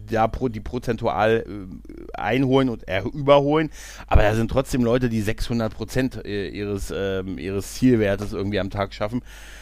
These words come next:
Aber meine Ho-, ich, ich wäre, ich bin also massiv abgeschlagen, schon nach wenigen Tagen. Aber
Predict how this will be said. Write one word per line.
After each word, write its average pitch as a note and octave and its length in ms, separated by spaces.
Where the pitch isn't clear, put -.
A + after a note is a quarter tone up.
Aber D3 360
meine B2+ 260
Ho-, C#3 140
ich, A2+ 260
ich A2+ 140
wäre, D#3 240
ich G#2 100
bin D#3 100
also B2+ 240
massiv F3 560
abgeschlagen, B2+ 720
schon C#3+ 180
nach A#2 180
wenigen D3+ 320
Tagen. C3 360
Aber C3 460